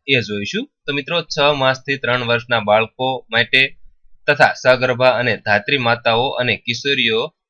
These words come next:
જે અગિયાર થી અઢાર વર્ષ સુધીની છે તેને ઘેર લઈ જવા માટે ટી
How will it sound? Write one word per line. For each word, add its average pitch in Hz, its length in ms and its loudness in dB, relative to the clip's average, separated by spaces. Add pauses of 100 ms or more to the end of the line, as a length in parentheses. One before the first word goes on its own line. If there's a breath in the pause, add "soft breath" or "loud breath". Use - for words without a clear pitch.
(280)
જે 120 180 4
અગિયાર 131 480 2
થી 156 140 -8
અઢાર 120 400 4
વર્ષ 123 180 0
સુધીની 110 640 -6
છે 131 260 -2
તેને 123 420 0
ઘેર 120 400 2
લઈ 135 200 4
જવા 117 260 2
માટે 104 380 0
ટી 143 320 -2